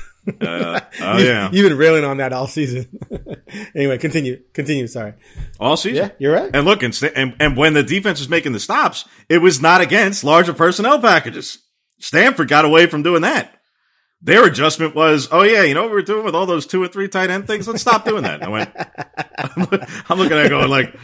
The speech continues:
Speaker 1: "All right." I mean, they do have big targets and stuff, but man, um, that was an interesting one. But no, early in the first half, particularly, look at the short yardage, uh, goal, not just goal line, you know, both way, you know, 'cause that,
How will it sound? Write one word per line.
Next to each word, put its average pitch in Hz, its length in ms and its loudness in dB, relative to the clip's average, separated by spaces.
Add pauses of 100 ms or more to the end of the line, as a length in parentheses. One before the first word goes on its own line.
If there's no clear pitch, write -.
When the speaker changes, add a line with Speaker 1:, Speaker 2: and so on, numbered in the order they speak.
(280)
Speaker 1:
"All - 120 0
right." 190 420 8 (180)
I 123 100 -2
mean, 131 440 0 (320)
they 120 100 -2
do 143 120 0
have 151 180 4
big 151 180 0
targets 170 460 2
and 101 100 -12
stuff, 127 440 -2
but 104 240 -4
man, 139 520 0
um, 107 420 -2
that 143 140 -2
was 123 140 -6
an 113 60 -6
interesting 113 420 -10
one. 120 220 -4
But 113 260 -6
no, 127 220 -2
early 135 280 -2
in 117 60 -2
the 101 60 -8
first 101 280 -10
half, 127 220 -8
particularly, 113 500 -12
look 127 140 -10
at - 80 -18
the 92 60 -18
short 87 320 -12
yardage, 107 560 -4 (320)
uh, 87 240 -8
goal, 117 320 -8
not 147 200 -2
just 123 200 -10
goal 107 260 -10
line, 104 400 -6
you 95 60 -8
know, 92 60 -10
both 98 260 -10
way, 101 160 -6
you 107 80 -10
know, 87 80 -10
'cause 85 180 -18
that, 107 260 -6